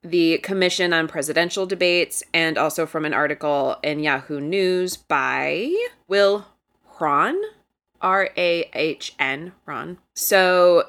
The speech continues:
the Commission for Presidential Debates says, quote, "After the Kennedy-Nixon debates in nineteen sixty, there were no such debates in nineteen sixty-four, nineteen sixty-eight, and nineteen seventy-two.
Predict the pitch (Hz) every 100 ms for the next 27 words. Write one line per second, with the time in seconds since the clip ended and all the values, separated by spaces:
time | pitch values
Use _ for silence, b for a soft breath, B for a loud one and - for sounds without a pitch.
0 | 175 180 185 175 190 196 190 190 190 180
1 | 170 160 151 151 160 196 190 - 151 -
2 | 247 226 - B B B 185 220 254 220
3 | - 196 185 190 185 - 175 165 165 160
4 | - 175 165 - 165 160 - - 180 170
5 | - 185 180 185 185 190 427 - 233 -
6 | - 139 143 151 - - 170 165 156 160
7 | 147 - - 151 196 185 180 185 175 147
8 | 160 147 - - 147 147 143 151 156 139
9 | - 143 147 135 135 - 220 170 175